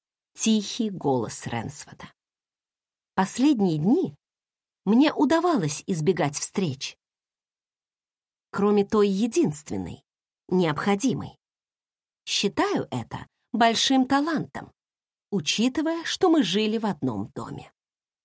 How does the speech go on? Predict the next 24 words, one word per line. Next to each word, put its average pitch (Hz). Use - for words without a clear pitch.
И 240
по 220
дороге 233
в 170
особняк 180
я 247
нервно 339
представляла, 165
как 277
поднимусь 294
на 233
второй 156
этаж, -
чтобы 330
постучаться 202
в -
двери 196
мужской -
спальни. -
Дурацкая 208
мысль 214
не 170
давала 277
покоя, 311